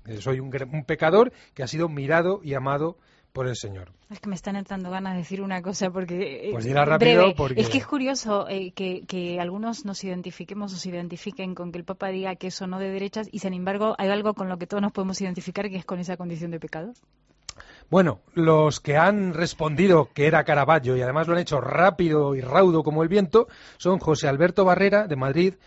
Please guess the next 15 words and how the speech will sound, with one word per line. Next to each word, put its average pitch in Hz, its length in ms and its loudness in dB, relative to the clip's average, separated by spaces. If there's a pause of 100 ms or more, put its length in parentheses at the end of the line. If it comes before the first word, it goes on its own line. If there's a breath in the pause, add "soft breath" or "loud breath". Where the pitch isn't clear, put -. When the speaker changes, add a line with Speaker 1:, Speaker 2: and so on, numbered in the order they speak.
(200 soft breath)
Speaker 1:
Luis 127 260 -2
Javier 170 360 2
Moxó, 180 640 2
de 123 180 -4
Polán, 143 420 0
Toledo, 156 460 0 (260 soft breath)
y 147 60 -6
José 135 220 -2
María 143 240 0
Gutiérrez, 156 460 0
también 139 320 -2
de 135 100 -2
Madrid. 98 360 -8
Esta 139 220 -2
vez 143 240 -2